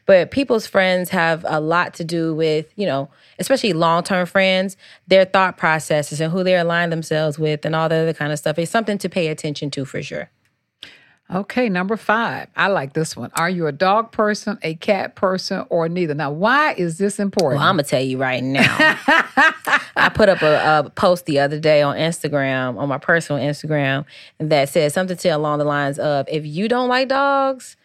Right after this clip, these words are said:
Speaker 1: there is
Speaker 2: <laughs>
Speaker 1: something wrong with you." And I agree. I concur. Likewise, therefore, yes.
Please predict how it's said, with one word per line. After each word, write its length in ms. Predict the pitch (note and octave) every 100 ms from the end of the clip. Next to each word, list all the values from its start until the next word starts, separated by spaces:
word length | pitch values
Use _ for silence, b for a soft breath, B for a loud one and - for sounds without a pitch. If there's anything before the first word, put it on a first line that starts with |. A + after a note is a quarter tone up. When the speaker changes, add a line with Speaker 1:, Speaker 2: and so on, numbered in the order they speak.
| -
Speaker 1:
there 280 | G3 G3+ G3
is 100 | F#3
Speaker 2:
<laughs> 40 |
Speaker 1:
something 220 | G3 F3+
wrong 220 | E3 E3 D#3+
with 140 | D#3+
you." 120 | C#3
And 200 | C3+ E3+
I 200 | - F#3
agree. 520 | F#3+ F#3 F3 F3+ F#3 F#3+ -
I 140 | D#3+
concur. 640 | - D#3 - F#3 F3 F#3 - _ _ -
Likewise, 640 | E3+ E3+ E3+ D#3+ E3 D#3+ D#3+
therefore, 360 | D#3 D#3 -
yes. 380 | D3+ A#2 C#3+ -